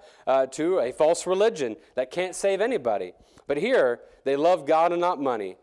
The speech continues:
These long prayers. The situation, uh, thus described may have attained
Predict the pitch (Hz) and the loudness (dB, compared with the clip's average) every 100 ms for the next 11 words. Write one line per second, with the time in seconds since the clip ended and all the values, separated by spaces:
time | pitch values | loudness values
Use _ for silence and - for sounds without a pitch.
0 | _ - 110 127 147 160 170 170 - 139 | _ -12 -6 0 2 2 0 -2 -2 0
1 | 107 92 - - _ _ _ _ _ _ | 0 -4 -10 -18 _ _ _ _ _ _
2 | - 156 175 165 269 262 220 220 208 180 | -12 -4 -2 -2 -4 0 2 2 0 -4
3 | - - - 143 170 220 - 156 - 202 | -8 -12 0 2 4 2 0 -4 2 4
4 | 143 147 180 165 139 - - 262 151 160 | 2 2 0 -2 -2 -6 -2 -2 0 -2